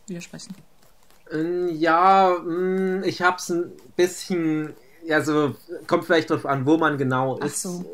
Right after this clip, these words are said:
Speaker 2: in dem Convention-Bereich, aber, äh, wenn sich's dann doch drängt und die ganzen Menschen relativ nah stehen, und das muss ja alles geklärt werden, das muss ja alles jemand hinbekommen, aber ich hab halt die Befürchtung, egal
Speaker 1: Mhm.
Speaker 2: wie krass dein Sicherheitskonzept ist,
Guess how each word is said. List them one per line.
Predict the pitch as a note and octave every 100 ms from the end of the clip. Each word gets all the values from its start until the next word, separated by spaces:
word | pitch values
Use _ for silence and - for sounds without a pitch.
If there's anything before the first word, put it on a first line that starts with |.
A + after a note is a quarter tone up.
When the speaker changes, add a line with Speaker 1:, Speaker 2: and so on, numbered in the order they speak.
| F2+
Speaker 2:
in | C3+
dem | C3 C#3 C3 A#2+
Convention-Bereich, | C#3 B2 D3 - E3+ C#3+ C3 - A#2+ A#2 C#3 C#3+ -
aber, | A#2 B2 A#2 - - - -
äh, | A#2
wenn | G2+ C3+
sich's | C#3 -
dann | B2+
doch | A#2+ C3+ -
drängt | - A#2+ C3+ D#3+
und | C3
die | A#2
ganzen | A#2 C3 -
Menschen | A#2 B2 C#3+ C3
relativ | A#2+ C3 B2 - B2 -
nah | B2+
stehen, | C3 C3 - -
und | B2
das | D3+
muss | F3 A3+
ja | G3+ C3+
alles | C#3 F#3 -
geklärt | C3 - D#3+ F3
werden, | A#2+
das | A2
muss | B2 E3+
ja | D#3
alles | A#2+ D#3+ -
jemand | D#3 C3
hinbekommen, | C#3+ F#3 D#3 A#2 G#2 - -
aber | A#2+ C#3
ich | F#3
hab | D#3+
halt | D#3+ D#3
die | C3+
Befürchtung, | C3 - D#3 E3+ G3 - F3+ E3+ E3 D3 _ _ _
egal | C3 A#2 C#3+ C#3 F#3+
Speaker 1:
Mhm. | F#3 F#3+ -
Speaker 2:
wie | C3 D3
krass | C#3+ - D#3 G3
dein | - D#3
Sicherheitskonzept | C#3+ G3 G#3+ D3+ B2 - - A#2+ A2 B2+ A#2 -
ist, | - C3+ D3